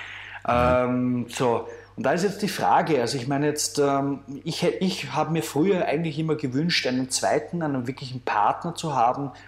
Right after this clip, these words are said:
Speaker 2: wo ich sag, sti-, äh, wir haben wirklich die gleiche Vision,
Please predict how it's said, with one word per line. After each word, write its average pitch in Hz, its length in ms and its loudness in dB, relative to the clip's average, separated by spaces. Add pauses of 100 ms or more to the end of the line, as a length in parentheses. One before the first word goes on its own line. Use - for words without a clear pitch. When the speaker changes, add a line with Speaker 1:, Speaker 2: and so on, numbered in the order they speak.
(100)
Speaker 2:
wo 127 80 0
ich 123 120 -4
sag, 123 160 -2 (360)
sti-, - 800 -6
äh, 120 180 -2 (440)
wir 117 120 2
haben 131 320 2
wirklich 160 260 -2
die - 180 -4
gleiche - 580 -2
Vision, 127 540 0